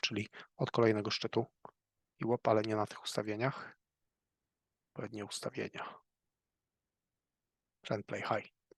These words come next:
Jeżeli cena ma kontakt z V wopem od poprzedniego dołka,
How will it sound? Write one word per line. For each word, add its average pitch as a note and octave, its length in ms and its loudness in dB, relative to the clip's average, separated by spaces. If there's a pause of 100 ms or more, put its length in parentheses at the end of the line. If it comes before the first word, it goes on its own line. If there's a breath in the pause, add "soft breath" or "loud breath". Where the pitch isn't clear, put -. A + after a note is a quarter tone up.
(640)
Jeżeli B2 320 6
cena B2 280 10
ma A2+ 140 4
kontakt A#2 420 6 (160)
z - 80 -4
V B2+ 120 -2
wopem A2 320 6
od - 140 -2
poprzedniego A2 460 0
dołka, G#2 320 4